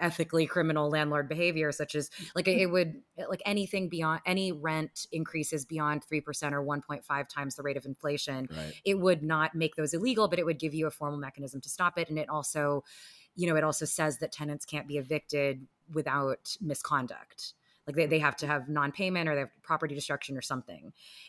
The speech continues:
Speaker 1: And so it's not, you know, it's really not that, it's, it's not radical at all. It's, ex-, it's doesn't, it's not even rent control. And it was, it was such a, it is so popular every time you poll it, especially in places like New York, where,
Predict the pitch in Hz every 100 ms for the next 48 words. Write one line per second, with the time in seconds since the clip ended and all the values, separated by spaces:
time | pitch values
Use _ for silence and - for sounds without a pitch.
0 | - 202 208 233 240 226 226 339 320 -
1 | - - - - 277 - 214 262 339 277
2 | 190 226 240 170 160 160 - _ - 185
3 | - 214 - 208 262 - 165 175 208 180
4 | 147 - 175 160 110 117 180 - - 170
5 | - - 175 190 180 175 165 - 180 196
6 | 180 156 170 - 151 139 82 - - -
7 | - - - - 190 185 180 170 165 151
8 | - _ _ - - - 214 196 - -
9 | 208 202 - 226 220 196 170 - 190 185
10 | 208 208 185 185 180 147 143 147 147 156
11 | 147 143 143 - 170 143 135 - 143 147
12 | 143 139 139 - 123 135 143 151 170 156
13 | 139 135